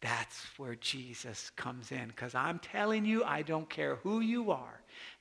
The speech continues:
Jesus is the answer for your life, that I may share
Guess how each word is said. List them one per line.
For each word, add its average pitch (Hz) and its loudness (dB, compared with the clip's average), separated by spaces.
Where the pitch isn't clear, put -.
Jesus 147 2
is 131 -2
the 123 0
answer 120 -6
for - 0
your 123 0
life, 123 0
that 143 4
I 151 6
may 147 4
share 160 6